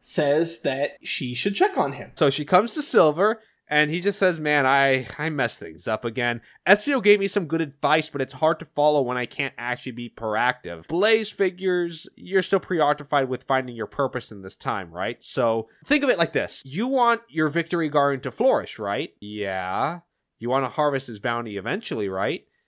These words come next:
Speaker 2: Yeah. Are you going to achieve that with proactive action or small dedicated efforts over time. And now the gears are turning in his head. "Yeah. Yeah, I think I get it now. Provide and listen. Thanks, Blaze.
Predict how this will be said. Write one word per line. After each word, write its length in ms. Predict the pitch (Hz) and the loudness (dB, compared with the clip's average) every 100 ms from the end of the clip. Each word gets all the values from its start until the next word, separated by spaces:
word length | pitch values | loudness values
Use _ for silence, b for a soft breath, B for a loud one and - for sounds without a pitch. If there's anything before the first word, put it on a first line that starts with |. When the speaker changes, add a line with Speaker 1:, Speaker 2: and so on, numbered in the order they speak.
| _ _ _ _ | _ _ _ _
Speaker 2:
Yeah. 480 | 113 110 101 135 214 _ _ _ _ _ - | -8 -2 0 0 -2 _ _ _ _ _ 0
Are 80 | 139 | 2
you 120 | 165 | 2
going 160 | 180 214 | 2 0
to 60 | |
achieve 280 | 214 - 208 | -2 -4 -2
that 180 | 196 170 | 0 0
with 160 | 151 - | -4 -6
proactive 580 | - 127 127 131 131 117 | -2 2 2 0 -4 -8
action 460 | 107 113 - 160 147 | -4 -4 -4 -10 -10
or 160 | 113 117 | -8 -8
small 680 | - 135 120 123 135 147 _ _ 127 | -8 -6 0 2 2 -2 _ _ -2
dedicated 480 | 127 131 143 131 - | -2 -4 -4 -6 -4
efforts 380 | 113 - 117 113 | -8 -8 -10 -8
over 180 | 101 | -8
time. 420 | 113 165 135 87 _ | -4 -2 -2 -4 _
And 160 | 120 135 | -8 2
now 320 | 160 170 165 | 6 6 6
the 80 | 135 | 2
gears 320 | 135 147 139 | -2 0 0
are 60 | |
turning 320 | 120 147 135 123 | -2 -4 -4 -6
in 100 | 113 | -8
his 160 | 107 | -8
head. 320 | 170 170 175 - | 0 0 0 -6
"Yeah. 420 | 294 269 127 95 - _ _ _ - | -4 0 0 -2 -8 _ _ _ -8
Yeah, 120 | 226 | -4
I 60 | 214 | -4
think 220 | 226 214 | -4 -4
I 60 | 175 | -2
get 180 | 147 127 | 2 0
it 120 | 98 | 0
now. 160 | 92 | -6
Provide 680 | 87 - 135 117 160 165 165 | -8 -6 -6 2 6 6 4
and 280 | 139 139 131 | -2 -2 -2
listen. 500 | 107 101 - 85 90 _ - | -4 -6 -8 -16 -18 _ -2
Thanks, 260 | 151 117 | -2 -2
Blaze. 500 | - 110 95 95 - | -6 -4 -4 -8 -14